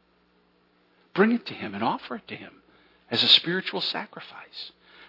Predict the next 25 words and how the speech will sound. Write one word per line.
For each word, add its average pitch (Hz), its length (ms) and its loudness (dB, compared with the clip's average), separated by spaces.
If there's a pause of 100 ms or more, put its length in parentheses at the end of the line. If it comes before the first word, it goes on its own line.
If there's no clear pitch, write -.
(100)
Place 180 320 2
it 208 160 -6
in 170 180 -8
his 185 340 -16 (200)
hands - 580 -18 (1700)
and 110 140 2
let 147 160 6
him 160 220 4
mete 160 220 6
it 156 100 2
out 104 360 -6 (640)
as 107 140 -6
he 135 120 0
sees 123 400 -4
fit 120 240 4 (500)
at - 120 -20
the 104 80 -12
right 98 320 -2
time. - 320 -8 (1200)
There's - 140 -6
a 113 40 -8
fullness 104 480 0
yet - 160 -12
to - 60 -20
come. - 380 -20